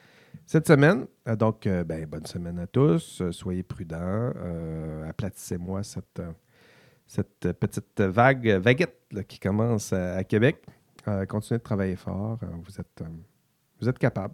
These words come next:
Puis on se voit, euh, ici même, euh, mardi prochain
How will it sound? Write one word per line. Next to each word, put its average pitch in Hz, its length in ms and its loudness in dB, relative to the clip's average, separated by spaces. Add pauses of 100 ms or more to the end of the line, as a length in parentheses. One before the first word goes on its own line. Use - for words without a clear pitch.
(160)
Puis 107 180 -4
on 98 120 0
se 95 120 -6
voit, 104 200 0
euh, 92 460 -4
ici 113 240 -2
même, 135 300 4 (720)
euh, 87 100 -4
mardi 120 320 4
prochain 113 380 2